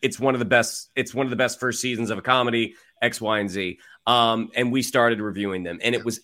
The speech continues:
after that that I feel like most folks started to watch it. And this is definitely one of the, one of those shows. Like, it was just awesome to watch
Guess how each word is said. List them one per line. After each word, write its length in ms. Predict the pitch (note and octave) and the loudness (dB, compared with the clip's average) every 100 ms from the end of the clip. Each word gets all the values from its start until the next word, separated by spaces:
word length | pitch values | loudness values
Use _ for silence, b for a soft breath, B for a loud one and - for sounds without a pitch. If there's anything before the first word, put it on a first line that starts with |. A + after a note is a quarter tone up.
| _ - | _ 2
after 400 | C3 - B2 G#2+ | 2 2 -4 0
that 340 | G2+ F2 D#2 - _ - | 2 2 0 -6 _ -2
that 200 | A2+ G2+ | 2 4
I 80 | G2+ | 2
feel 220 | B2+ A2+ | 0 2
like 240 | G#2 G#2 | 0 0
most 640 | A#2 A#2 A#2+ A#2+ - - - | 2 4 4 4 0 -8 -4
folks 360 | C3+ A#2+ - | 0 0 0
started 800 | - - A#2+ A2 A#2 G#2+ F#2+ F#2 _ _ _ | -6 -2 2 4 2 0 -4 -8 _ _ _
to 120 | - A2 | -8 -2
watch 420 | G2 F#2+ F#2 - | 2 4 2 -4
it. 140 | E2 - | -8 -4
And 220 | A2+ A#2 | -2 0
this 160 | C#3+ | 0
is 140 | C3+ G#2 | -2 -4
definitely 640 | E2+ B2+ A#2+ B2 A2 A2 | 2 4 4 2 -2 -2
one 260 | G2+ G2 G2+ | -2 0 -2
of 80 | F#2 | -4
the, 100 | - | -10
one 340 | A2+ G2+ A2+ | -6 0 0
of 80 | G2+ | 0
those 180 | F#2 F#2 | -4 -6
shows. 400 | - F2+ E2+ F#2 | -8 -10 -10 -10
Like, 100 | G2+ | -10
it 80 | G#2+ | -8
was 100 | G#2 | -8
just 180 | G2+ G2+ | -6 4
awesome 380 | G2+ G2+ - G2 | 4 4 0 -6
to 80 | |
watch 280 | F#2 F#2 - | -4 -4 -6